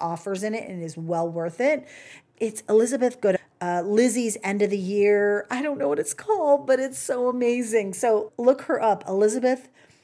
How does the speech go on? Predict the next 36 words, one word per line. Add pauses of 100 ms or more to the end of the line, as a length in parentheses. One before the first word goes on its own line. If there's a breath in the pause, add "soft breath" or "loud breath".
(280 soft breath)
Goddard. (480)
I
could
be
saying
her
last
name
wrong.
I'm
saying
it
because
we
had
a (140)
college
in
my
town, (500 loud breath)
Goddard
College.
<laughs>
So
there
you
go. (380 loud breath)
But
it's
G
O
D
D
A
R
D.